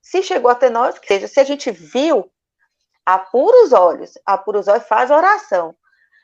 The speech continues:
E aí a gente vai, se for expandir a discussão, né, o que a gente vê, por exemplo, nas redes sociais hoje, né, que é um matando o outro, um xingando o outro, que é um, tudo maledicência, exercício de maledicência, exercício de violência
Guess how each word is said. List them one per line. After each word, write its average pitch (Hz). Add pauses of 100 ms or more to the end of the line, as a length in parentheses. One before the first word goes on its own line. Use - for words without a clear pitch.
(100)
E 277
aí 311
a 302
gente 285
vai, 202 (200)
se -
for 208
expandir 208
a 208
discussão, 208
né, 233
o -
que 269
a 247
gente 233
vê, 185 (460)
por 220
exemplo, 180
nas 170
redes 175
sociais 165
hoje, 160
né, 240 (260)
que -
é 254
um 233 (320)
matando 294
o 214
outro, 247
um 415
xingando 320
o 208
outro, 285 (1300)
que -
é 440
um, 453 (280)
tudo 453
maledicência, 440
exercício 262
de 254
maledicência, 240
exercício 233
de 233
violência 240